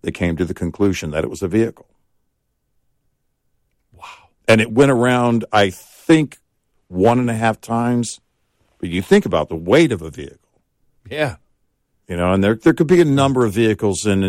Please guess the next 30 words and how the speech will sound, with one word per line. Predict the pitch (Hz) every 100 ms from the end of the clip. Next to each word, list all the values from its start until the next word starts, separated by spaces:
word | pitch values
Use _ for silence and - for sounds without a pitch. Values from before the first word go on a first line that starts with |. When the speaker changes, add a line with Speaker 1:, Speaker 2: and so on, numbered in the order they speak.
| -
Speaker 1:
in, | 98 101
in, | 95 95 95 101
look | 104 104
to | -
be | 101 95
in | 95
a, | 92
it | 92 95
was | - 85
in | 101
a | 90
rural | 87 90 87 85 82
area, | 82 82 78 _ _ _ _
um, | 92 87 87 85
but | 85
it, | 82 _ _
you | 87
know, | 76
it | 78
could | - 76
be | 82
anything, | 80 80 - 82 82 80 78 - _ -
um, | 78 76 78 78
from, | - - 87 82 78 76 _ _ _ _ -
uh, | 95 92 90 90
one | 92 104
of | 92
the | 90 87 -
little | 104 98
four-wheel | 87 110 101 98 95 92 90 87